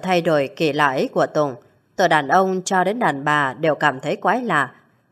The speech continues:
Một lần nữa họ lại thổ thể vào tai Hoa mà thắc mắc. "Này Hoa, tao thấy chồng mày nay khác lắm nha. Sao bữa nay ăn diện tươm tất như vậy? Chồng mày làm rẫy nuôi bò, có cần đi giao thiệp với ai đâu mà ăn diện làm chi?"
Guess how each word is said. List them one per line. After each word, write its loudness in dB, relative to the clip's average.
Một 4
lần 0
nữa -2
họ 2
lại -4
thổ -2
thể -2
vào 0
tai -4
Hoa -2
mà 0
thắc -8
mắc. -2
"Này -2
Hoa, -4
tao 4
thấy 2
chồng -2
mày 0
nay -4
khác -6
lắm -4
nha. -6
Sao 0
bữa 0
nay 0
ăn -2
diện -2
tươm -4
tất -6
như -4
vậy? 0
Chồng 0
mày 4
làm 2
rẫy -2
nuôi 0
bò, 0
có 0
cần 2
đi -2
giao 2
thiệp 0
với 0
ai 0
đâu 0
mà 2
ăn 4
diện 0
làm 0
chi?" -2